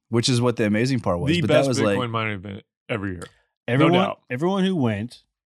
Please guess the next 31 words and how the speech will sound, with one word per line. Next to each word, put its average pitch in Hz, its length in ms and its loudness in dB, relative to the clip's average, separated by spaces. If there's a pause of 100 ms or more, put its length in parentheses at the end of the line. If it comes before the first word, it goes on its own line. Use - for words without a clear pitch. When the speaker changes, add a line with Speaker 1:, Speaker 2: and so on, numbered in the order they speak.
Speaker 3:
and 123 140 0
this 156 160 -2
is, 160 160 -10
I 113 120 -4
mean, 110 280 -6
I'm 123 120 -4
just 127 100 -6
gonna 127 100 -2
pump 123 160 -4
your 110 80 -12
tires 104 260 -6
a 90 40 -12
little 85 120 -14
bit. 82 120 -20 (160)
Everybody 160 480 -2
who 165 80 -4
went 113 280 -4
said, 95 280 -14
"This 110 260 -8
is 104 260 -6
the 98 120 -12
best 101 280 -10
event 92 260 -12
I've 85 100 -18
been 87 180 -16
to 95 120 -20
the 87 120 -18
entire 92 360 -12
year." 82 140 -16
Speaker 2:
Right. 98 100 -6
Speaker 3:
And 98 80 -14